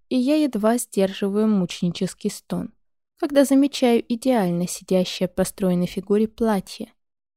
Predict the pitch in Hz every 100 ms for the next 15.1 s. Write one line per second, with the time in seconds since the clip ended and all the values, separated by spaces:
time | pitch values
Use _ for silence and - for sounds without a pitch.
0 | _ - 254 208 - 180 180 175 165 190
1 | 240 - 196 185 190 185 185 196 _ _
2 | _ _ 320 302 285 285 - 302 277 190
3 | 175 208 - 262 175 - 175 175 185 220
4 | 226 196 - _ _ _ _ _ _ _
5 | - - 196 190 180 175 175 196 233 -
6 | 285 277 - 277 220 202 226 226 190 190
7 | - 220 214 214 - - 170 180 - -
8 | 196 202 202 - 180 202 196 196 196 208
9 | 214 208 220 247 - 175 - - _ _
10 | _ _ _ _ _ _ - 247 240 254
11 | - 294 277 214 175 180 180 202 220 220
12 | 220 220 - 254 - 233 240 240 185 170
13 | 175 - - _ _ _ _ _ _ _
14 | _ _ _ _ - 262 233 180 - -